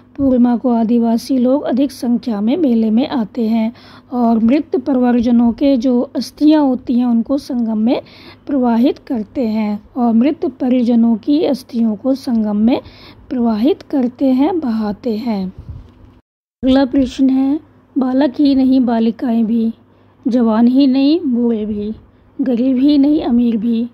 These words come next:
सब तरह के लोग थे। वाक्य में ही भी का प्रयोग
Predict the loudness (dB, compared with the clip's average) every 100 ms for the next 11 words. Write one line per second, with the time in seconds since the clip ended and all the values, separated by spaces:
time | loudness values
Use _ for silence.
0 | _ _ _ _ _ -6 -6 -2 0 2
1 | 0 0 2 0 -2 -8 -10 -10 -12 _
2 | -8 -6 -6 -2 0 2 2 2 0 2
3 | 0 -2 -2 -4 -2 -2 -2 -4